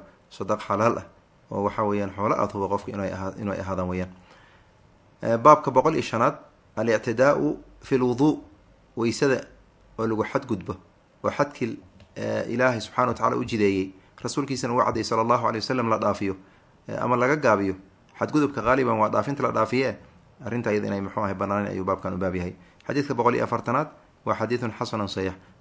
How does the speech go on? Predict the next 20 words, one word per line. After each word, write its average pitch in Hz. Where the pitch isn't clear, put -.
xasanun 120
cinda 107
qawmin 139
wa 104
saxiixun 123
cinda 104
qawmin, 95
xasanun 123
fi 117
wajhin 139
wa 113
saxiixun 107
fi 107
wajhin, 98
cala 104
ikhtilaafi 110
al-culamaa 101
fi 101
dhalik. 95
Qaala 147